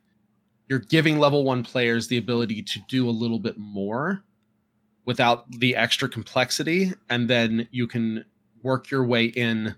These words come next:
story-wise to your subclass. Or just from a player perspective, figure out what you want to do or how it feels, um, or g-, get a feel for the class before you commit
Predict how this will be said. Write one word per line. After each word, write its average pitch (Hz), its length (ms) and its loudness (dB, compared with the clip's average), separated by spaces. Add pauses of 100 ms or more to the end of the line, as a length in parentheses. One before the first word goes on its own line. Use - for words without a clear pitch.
story-wise 107 1400 2 (760)
to - 140 2
your 120 240 2
subclass. 98 880 -4 (920)
Or 147 540 4 (240)
just 143 200 0
from 123 160 0
a 117 40 -4
player 196 300 4
perspective, 127 680 -4 (140)
figure 139 280 0
out 120 200 0
what 117 240 -6
you 120 100 -8
want 113 280 -6
to - 140 -12
do 92 460 -8 (680)
or 110 120 0
how 120 320 2
it 101 80 -4
feels, 120 760 0 (140)
um, 98 500 -4 (300)
or 113 120 -6
g-, 123 200 -12
get 135 200 2
a 135 40 0
feel 143 220 2
for 131 120 -6
the 113 80 -4
class 113 360 0
before 123 360 -6
you 107 220 -6
commit - 460 -8